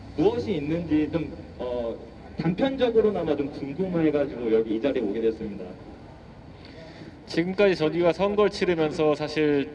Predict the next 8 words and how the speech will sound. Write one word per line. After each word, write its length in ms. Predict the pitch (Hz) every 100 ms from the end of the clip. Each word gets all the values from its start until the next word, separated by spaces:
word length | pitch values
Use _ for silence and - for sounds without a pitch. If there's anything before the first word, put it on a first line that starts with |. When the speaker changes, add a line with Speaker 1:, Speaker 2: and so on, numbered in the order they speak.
| -
Speaker 2:
정강 480 | 135 156 180 208
정책이 480 | 196 180 - 165 170
엄청나게 480 | 131 143 190 208 202
많이 180 | 147 151
바뀌었습니다. 760 | 131 - 147 - 117 104 101 92
당의 180 | 131 147
플랫폼이라고 600 | - 247 240 214 180 156 131
하죠. 380 | 117 110 139